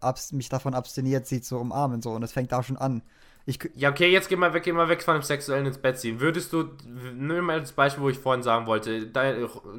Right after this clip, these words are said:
Speaker 2: dein Kumpel von dir entdeckt was richtig Krasses und er geht zum Beispiel weg und du wüsstest jetzt, du könntest jetzt seine Erfindung, äh,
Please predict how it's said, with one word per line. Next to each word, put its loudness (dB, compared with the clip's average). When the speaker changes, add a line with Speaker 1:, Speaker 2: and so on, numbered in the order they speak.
Speaker 2:
dein 0
Kumpel -2
von -2
dir 0
entdeckt 0
was 2
richtig -4
Krasses -2
und 0
er 0
geht 0
zum 0
Beispiel 0
weg 2
und -4
du -2
wüsstest -2
jetzt, 0
du -2
könntest 0
jetzt -4
seine 2
Erfindung, -2
äh, -2